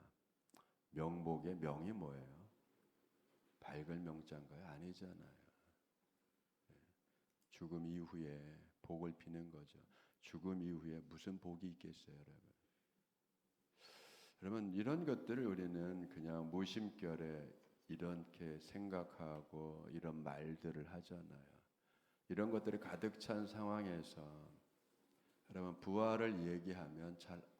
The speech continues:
안 와닿는 거예요. 동일한 거죠. 예, 고린도 교회 성도들에게서도 예수의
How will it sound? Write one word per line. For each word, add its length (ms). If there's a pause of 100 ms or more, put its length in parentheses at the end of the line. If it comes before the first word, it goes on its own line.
(140)
안 120
와닿는 420
거예요. 420 (320)
동일한 480
거죠. 180 (640)
예, 40 (180)
고린도 500
교회 220
성도들에게서도 1300
예수의 800